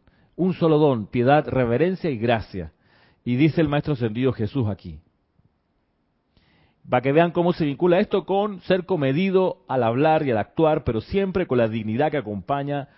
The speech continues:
la presencia del Dios vivo que mora dentro del templo. Dice así: "Es fácil distinguir entre las masas al hombre que está impregnado con el Espíritu Santo, debido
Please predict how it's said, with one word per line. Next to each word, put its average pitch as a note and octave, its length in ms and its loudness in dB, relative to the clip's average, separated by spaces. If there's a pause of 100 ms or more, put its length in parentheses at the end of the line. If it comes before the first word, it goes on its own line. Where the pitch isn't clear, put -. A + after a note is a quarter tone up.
la A2+ 160 0
presencia C3 600 -2
del G#2+ 160 -2
Dios A2+ 180 0
vivo B2+ 320 -2
que G#2+ 100 -6
mora A2 260 -2
dentro G#2 280 -4
del F2 100 -6
templo. D#2+ 300 -8
Dice B2+ 220 -4
así: - 240 -14 (460)
"Es D#3 180 2
fácil A3+ 420 2
distinguir E3+ 800 -4 (840)
entre C#3+ 280 2
las C3 160 4
masas E3 500 0
al B2+ 160 -2
hombre E3+ 320 4
que A#2+ 80 -4
está D#3 200 -2
impregnado C#3 720 -2
con B2 160 0
el A2+ 100 2
Espíritu B2 520 -4
Santo, F2 520 -10
debido F#3 720 0